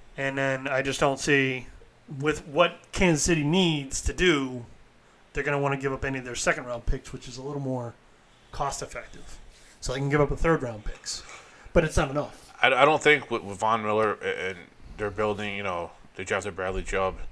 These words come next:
Speaker 2: They have a decent secondary still. I, I just, I see them building that team around defense and finding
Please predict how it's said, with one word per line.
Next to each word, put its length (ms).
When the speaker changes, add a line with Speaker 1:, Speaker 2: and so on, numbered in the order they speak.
Speaker 2:
They 60
have 140
a 40
decent 320
secondary 540
still. 360
I, 460
I 200
just, 380
I 120
see 180
them 200
building 260
that 120
team 160
around 240
defense 640
and 200
finding 440